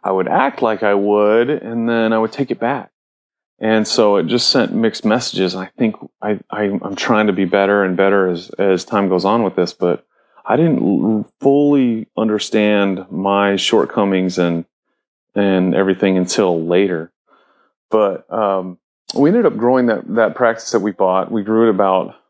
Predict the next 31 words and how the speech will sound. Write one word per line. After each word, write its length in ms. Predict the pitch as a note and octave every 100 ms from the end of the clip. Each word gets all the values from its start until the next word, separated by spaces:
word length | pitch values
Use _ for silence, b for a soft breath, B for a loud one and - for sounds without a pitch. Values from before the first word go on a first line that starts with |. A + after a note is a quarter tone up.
| -
about 300 | A2+ A#2+ -
ten 220 | B2 A2
times. 480 | - F2 E2 - _ _ _ -
And 260 | G#2 G2
so 200 | - A#2+
it 40 | C#3+
was 120 | G2+
a 40 |
monster. 720 | F#2 F2+ F2 F2+ - E2 D2+ _ _ _ _ _ _ -
And, 480 | G#2 G2+ G2 F#2+ F#2+
um, 300 | F#2 F2+ F#2
this, 240 | D3 - -
this 260 | B2+ -
was 160 | G#2+ G#2
around 720 | G2 G2+ G#2 G#2 G2+ F#2+ -
two 180 | - A#2
thousand 500 | G#2+ G#2+ G2+ G#2 F#2+
and, 440 | F#2 F#2 F2+ F2 _ _ _ _ _ _
what 160 | G#2+
would 80 | F#3+
it 40 | -
be? 220 | E2 D#2+
Two 200 | - A2
thousand 360 | A2+ A2+ G#2+
and 160 | F#2+ F2 -
fourteen, 800 | G2 F#2+ - - F#2 E2+ D#2+ E2
right 160 | - F#2
around 240 | F#2 F#2
there. 400 | F#2 F#2 F2+ F2 _ _ B B B B B
And, 480 | G#2 G#2 G2+ G2 F#2+
um, 500 | F#2+ F2+ F2+ F2